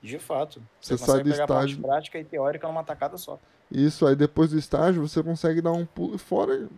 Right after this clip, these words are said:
Speaker 2: um pulo maior no mercado quando você for assinar carteira,
Speaker 1: Com
Speaker 2: ou,
Speaker 1: certeza.
Speaker 2: enfim.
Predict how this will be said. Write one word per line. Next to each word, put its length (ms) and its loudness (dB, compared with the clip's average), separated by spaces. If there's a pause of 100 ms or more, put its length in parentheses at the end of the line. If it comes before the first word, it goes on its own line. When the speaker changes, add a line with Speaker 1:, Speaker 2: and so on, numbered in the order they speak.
Speaker 2:
um 100 -4
pulo 280 4
maior 520 4 (120)
no 160 -4
mercado 520 0
quando 220 -6
você 240 -6
for 420 -2
assinar 360 -8
carteira, 480 -4
Speaker 1:
Com 80 -2
Speaker 2:
ou, 40 -4
Speaker 1:
certeza. 420 -10
Speaker 2:
enfim. 360 -10